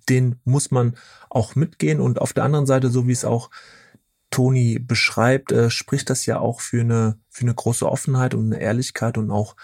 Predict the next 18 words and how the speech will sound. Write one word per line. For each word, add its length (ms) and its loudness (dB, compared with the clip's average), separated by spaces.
ein 580 2
Vertrauensverhältnis, 1900 -2
was 380 -4
so 320 -2
etwas 400 -4
auch 280 -6
aushalten 540 -4
kann. 260 -10
Ein 180 6
Gast, 300 2
mit 120 4
dem 140 4
ich 100 0
seit 280 2
Sommer 340 2
zweitausendzweiundzwanzig 1120 0
in 80 0
einem 180 4